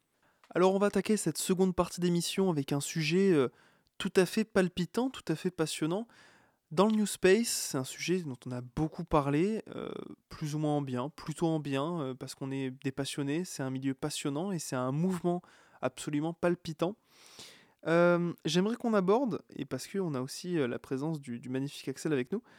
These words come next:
la communication comme force du New Space. Alors le New Space,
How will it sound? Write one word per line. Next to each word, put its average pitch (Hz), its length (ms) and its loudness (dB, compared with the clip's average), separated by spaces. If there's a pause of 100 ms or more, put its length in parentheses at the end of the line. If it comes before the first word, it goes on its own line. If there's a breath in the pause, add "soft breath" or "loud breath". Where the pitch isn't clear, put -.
(400 soft breath)
la 156 140 4
communication 214 760 0
comme 143 260 -4
force 202 340 -8
du 151 100 -8
New 143 120 -4
Space. - 500 -12 (160)
Alors 143 260 -4
le 165 120 -2
New 156 160 -4
Space, - 600 -8